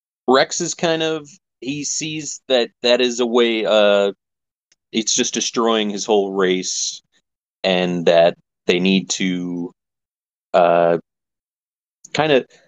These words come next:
change how they are, and he eventually, uh, with the help of Commander Shepard, uh, becomes, like, the leader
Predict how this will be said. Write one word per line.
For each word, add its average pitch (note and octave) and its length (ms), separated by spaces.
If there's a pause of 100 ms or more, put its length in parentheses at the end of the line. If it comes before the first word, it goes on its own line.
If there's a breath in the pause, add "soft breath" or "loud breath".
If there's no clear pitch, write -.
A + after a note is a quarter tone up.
(300 soft breath)
change A#2+ 460
how G#2 200
they G2+ 160
are, G2 360
and F2+ 220
he G#2 120
eventually, G2 920 (300)
uh, F2 480 (140)
with G#2 160
the F#2+ 60
help F#2+ 200
of F2 120
Commander E2+ 320
Shepard, E2 500 (380)
uh, E2+ 440 (920)
becomes, A2+ 340
like, A2 180
the A#2 100
leader G#2 460